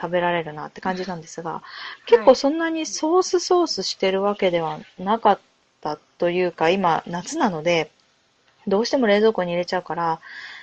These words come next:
Speaker 1: なんかちょっと硬くなっちゃってるかもしれない。もうちょっと冬になってから、なんていうか、えっと、冷蔵庫に入れずに食べたら、美味しいかもしれないなーっ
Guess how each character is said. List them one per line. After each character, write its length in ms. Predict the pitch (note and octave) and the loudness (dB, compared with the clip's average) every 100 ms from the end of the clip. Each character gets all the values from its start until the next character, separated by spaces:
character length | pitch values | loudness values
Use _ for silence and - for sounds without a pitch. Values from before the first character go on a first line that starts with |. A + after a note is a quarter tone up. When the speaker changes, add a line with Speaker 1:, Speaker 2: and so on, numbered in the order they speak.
| - - | -20 -12
Speaker 1:
な 80 | C4 | 0
ん 20 | |
か 80 | A#3+ | 2
ち 80 | E4+ | 2
ょ 40 | |
っ 20 | |
と 60 | - | 0
硬 240 | - C4 | 2 2
く 80 | C#4 | 4
な 100 | C#4 | 2
っ 20 | |
ち 80 | C4+ | 4
ゃ 40 | G#3 | 4
っ 40 | |
て 80 | E3+ | 2
る 80 | D#3+ | 0
か 100 | D#3+ | -4
も 100 | E3 | -6
し 60 | |
れ 120 | E3 D#3+ | -8 -8
な 160 | D#3+ | -10
い。 60 | G3 - - - - | -10 -18 -20 -14 0
も 140 | C#4+ | 2
う 40 | E4 | 4
ち 80 | |
ょ 0 | |
っ 20 | - | 8
と 80 | A#3 | 8
冬 280 | A#3+ C4+ | 8 4
に 60 | C#4+ | 4
な 100 | A3+ | 2
っ 40 | |
て 80 | G3+ | 2
か 100 | - | -2
ら、 380 | F3 G3 F#3 E3 - _ _ _ _ _ _ _ _ _ _ _ _ | 0 0 0 -2 -10 _ _ _ _ _ _ _ _ _ _ _ _
な 140 | F#3+ F3 | -6 -4
ん 40 | |
て 140 | - | -2
い 40 | D3+ | -4
う 20 | |
か、 220 | - - - _ _ E3 | -2 -8 -8 _ _ -6
え 140 | D#3 | -4
っ 40 | |
と、 560 | D3+ D3 D3 D3+ D#3 E3 | -4 -6 -6 -6 -4 6
冷 160 | A3+ B3 | 8 10
蔵 140 | C4 | 6
庫 100 | F3+ | 4
に 120 | D#3 | 0
入 60 | F3 | 4
れ 120 | A3+ | 4
ず 180 | B3 C4 | 6 2
に 420 | E4 F4+ A3 - - | 2 0 0 -2 -2
食 140 | G#3 | 0
べ 80 | E3+ | -2
た 240 | - D3+ | -4 -2
ら、 420 | E3+ G3+ F#3 E3 - _ _ _ _ _ _ _ - | 4 6 6 0 -6 _ _ _ _ _ _ _ 0
美 80 | A3+ | 2
味 60 | A3 | 4
し 140 | - | 0
い 40 | G3 | -4
か 180 | - D#3 | -6 -8
も 100 | D3+ | -8
し 140 | - | -14
れ 120 | D3 C#3+ | -14 -14
な 120 | C#3+ | -14
い 60 | |
な 480 | E3 F#3+ G3 G3 | -12 -10 -10 -10
ー 0 | |
っ 40 | G3 | -10